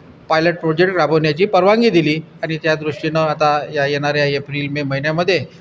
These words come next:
आपण तसा पायलट प्रोजेक्ट राबवू आणि एक अतिशय चांगलं काम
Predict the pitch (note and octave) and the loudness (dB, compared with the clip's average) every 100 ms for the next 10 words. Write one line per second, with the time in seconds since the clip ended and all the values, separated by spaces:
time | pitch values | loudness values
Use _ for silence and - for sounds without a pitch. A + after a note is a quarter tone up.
0 | - C#3+ D3 C#3+ C#3 D3 B2 C3 C#3+ C#3 | -10 -8 -6 -4 -2 -2 -2 -2 -4 -6
1 | C#3 C#3 C#3 F3 G#3 C3+ - - - - | -6 -2 0 2 2 2 -6 -18 -16 -6
2 | D3+ E3+ E3+ F#3 - F#4+ - F#3 F3 F3+ | -4 -2 -2 -4 -8 -14 -6 -4 -2 0
3 | G3+ A3+ G#3+ G3+ G3 A#3 A3+ G3 C3 | 0 2 2 2 4 4 4 2 0